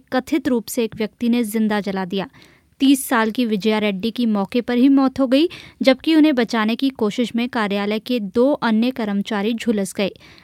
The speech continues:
राजस्व विभाग के एक वरिष्ठ अधिकारी ने बताया कि हमलावर भी जल गया है। अधिकारी ने बताया कि शुरुआती जानकारी के मुताबिक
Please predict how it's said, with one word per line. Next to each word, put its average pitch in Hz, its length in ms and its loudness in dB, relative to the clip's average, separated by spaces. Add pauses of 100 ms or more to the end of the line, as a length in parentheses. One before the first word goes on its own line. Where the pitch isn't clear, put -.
(120)
राजस्व 220 420 0
विभाग 214 540 -2
के 240 120 -2
एक 226 140 -4
वरिष्ठ 214 340 -2
अधिकारी 214 460 -2
ने 220 120 0
बताया 214 420 -2
कि 330 180 -2
हमलावर 208 540 0
भी 240 160 2
जल 262 220 2
गया 262 180 2
है। 311 180 2 (420)
अधिकारी 277 500 4
ने 370 120 0
बताया 226 420 0
कि 349 160 0
शुरुआती 220 500 0
जानकारी 208 520 0
के 226 140 -4
मुताबिक 202 520 0